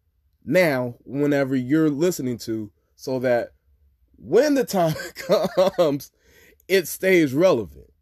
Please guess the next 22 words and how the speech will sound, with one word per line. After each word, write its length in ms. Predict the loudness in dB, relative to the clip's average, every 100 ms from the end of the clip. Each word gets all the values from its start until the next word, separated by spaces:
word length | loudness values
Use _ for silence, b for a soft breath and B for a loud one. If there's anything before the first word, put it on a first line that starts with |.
| _
it 140 | -6
stays 420 | -6 -6 -2 0 -2
fresh, 440 | 2 2 2 -4 -6
and 380 | -2 0 -2 -4 _ _ _ _
you 160 | -8 -6
can 180 | -2 0
look 200 | 0 0
back 260 | -2 -2
at 200 | -6 -4
this 280 | -4 -4 -4
and 140 | -12
say, 220 | -6 -4 -2
"Man, 320 | 0 -2 -2
we 80 | -6
came 260 | -6 -6
a 60 | -4
long 340 | -2 -2 0
way," 320 | 0 0 -4 _ _ _
or, 400 | 0 2 2 -2 _
"Man, 300 | -4 -4 -2
we 120 | -6
fell." 480 | 0 0 0 -4